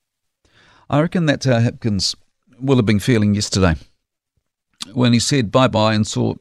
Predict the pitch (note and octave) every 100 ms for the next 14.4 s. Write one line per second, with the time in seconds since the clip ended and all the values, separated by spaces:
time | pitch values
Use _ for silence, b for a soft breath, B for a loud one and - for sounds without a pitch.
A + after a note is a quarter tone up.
0 | A#2 A#2 - G#2+ G#2+ G2+ G2+ G2+ G#2+ -
1 | - G2+ G2 A2 G2+ F#2+ G2+ F#2+ F#2+ G#2
2 | G2 E2 B B B B2+ D3 B3 C#4 D4
3 | - G3+ F#3 F#3 E3 D3+ - - A#2 -
4 | D#3 B2+ C3 G#2+ - C3 A#2 - - _
5 | _ _ - C3 B2 B2+ A#2 G#2 A2 B2+
6 | A#2+ G#2+ - - A2+ F#2 D2+ - _ _
7 | _ _ _ _ - - - B2 A#2+ G#2
8 | G2 - A2 - - - G#2 G2+ F#2+ -
9 | - C#3 A2+ G2 F#2+ G2 G2+ F#2+ F#2 F#2
10 | - - F#2+ - A#2+ - B B B B
11 | B B B - B2+ A#2 A2 F#2 D#2 -
12 | _ _ _ - G#2+ A2+ A2+ G2+ G#2 -
13 | _ _ _ _ - - A2+ F2+ F#2 G#2
14 | F#2 D2+ G#1 -